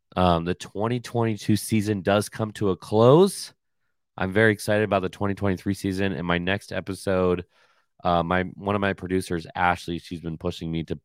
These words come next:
do, like, a twenty twenty-three goals and, and help you guys, uh, set off the year right. And,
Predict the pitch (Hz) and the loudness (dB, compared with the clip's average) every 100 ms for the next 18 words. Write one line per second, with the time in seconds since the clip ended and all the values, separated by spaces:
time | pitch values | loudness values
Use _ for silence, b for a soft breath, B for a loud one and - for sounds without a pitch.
0 | _ _ - 87 85 82 78 78 - 80 | _ _ -4 0 0 0 -2 -2 -6 -6
1 | 82 82 - 82 76 - 80 69 78 80 | -4 -4 -6 -6 -6 -8 -8 -4 0 2
2 | 78 - 76 - 78 76 80 - 76 73 | 0 -2 -8 -10 -14 -8 -8 -6 -10 -4
3 | 78 73 73 - _ _ _ _ - 76 | -2 -2 -2 -8 _ _ _ _ -2 -2
4 | 73 - 80 80 - 78 76 73 78 67 | -2 -2 0 0 -2 -4 -2 2 0 0
5 | 87 | -8